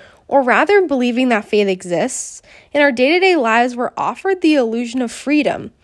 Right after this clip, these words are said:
The illusion is offered to us through our mentality and our definition of free will. We believe that we live in such a condition that allows us to act in a way that is totally unique,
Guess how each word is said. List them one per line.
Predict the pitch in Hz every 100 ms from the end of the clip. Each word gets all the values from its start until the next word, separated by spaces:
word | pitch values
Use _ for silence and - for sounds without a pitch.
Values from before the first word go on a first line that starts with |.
| _ _ _ _ _ _ _
The | 269
illusion | 285 285 320 349 392 392 381
is | 339 240
offered | - 214 240 294 294 254
to | 302 294
us | 285 285 -
through | 240
our | 233 214
mentality | 196 190 185 - 208 220 240 262 262
and | 226
our | 196
definition | 185 185 - 196 208 - 254
of | 254
free | 240 269 262
will. | 262 269 285 - _ - _ _ _ _ -
We | 294
believe | 277 302 302 320
that | 330 330
we | 302 302
live | 285 277
in | 302
such | 277 233 233 -
a | 285
condition | 285 254 226 196 202 - 269
that | 254 233
allows | 202 185 202 240
us | 262
to | - -
act | - 202 - 277
in |
a | 269
way | 233 226
that | 226
is | 220
totally | - 254 240 240 226 214 208 _
unique, | 220 214 208 202 220 233 -